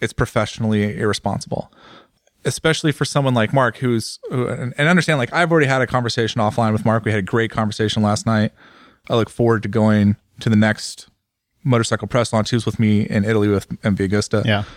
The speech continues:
Speaker 1: Look forward to going riding with
Speaker 2: Yeah,
Speaker 1: him.
Speaker 2: got it.
Speaker 1: Love the guys, Revzilla, all that stuff. So I understand there's, there's a certain level of,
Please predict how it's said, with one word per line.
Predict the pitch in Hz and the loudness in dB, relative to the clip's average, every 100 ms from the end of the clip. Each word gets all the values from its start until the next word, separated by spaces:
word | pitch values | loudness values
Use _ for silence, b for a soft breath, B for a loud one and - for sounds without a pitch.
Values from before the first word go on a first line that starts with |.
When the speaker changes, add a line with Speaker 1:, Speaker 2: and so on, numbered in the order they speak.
| B - | B -2
Speaker 1:
Look | 135 | -2
forward | - 120 | 2 0
to | |
going | 107 110 104 | 2 2 2
riding | 101 117 123 | 2 2 0
with | 110 | 2
Speaker 2:
Yeah, | 147 | 4
Speaker 1:
him. | 110 | 6
Speaker 2:
got | 123 104 | 4 2
it. | - - | -6 -2
Speaker 1:
Love | 139 127 | 0 2
the | |
guys, | 120 113 | 2 2
Revzilla, | 113 107 107 | 0 0 0
all | 131 165 | 2 2
that | 131 | 2
stuff. | 120 - | -2 0
So | 147 | 2
I | |
understand | 185 185 170 | 4 4 4
there's, | 147 - | 2 2
there's | 139 123 | 0 0
a | 123 | -2
certain | 175 160 | 0 0
level | 147 135 131 123 | 2 2 2 0
of, | 123 117 104 | 2 0 -2